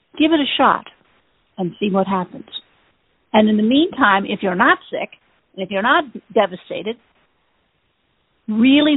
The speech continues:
focus on fortifying your body.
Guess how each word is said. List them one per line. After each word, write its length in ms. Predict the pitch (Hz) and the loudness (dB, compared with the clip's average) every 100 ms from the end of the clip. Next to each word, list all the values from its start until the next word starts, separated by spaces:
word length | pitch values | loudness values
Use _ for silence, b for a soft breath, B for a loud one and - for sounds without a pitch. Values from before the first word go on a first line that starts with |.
| - | 2
focus 320 | 254 240 247 233 | 0 0 -6 -4
on 340 | 208 208 196 _ _ _ _ _ _ _ | -4 -4 -8 _ _ _ _ _ _ _
fortifying 760 | - 226 226 240 - 208 202 202 | 2 2 2 -4 -8 -8 -8 -8
your 120 | 185 | -8
body. 460 | 160 185 175 196 | -6 -4 -4 -8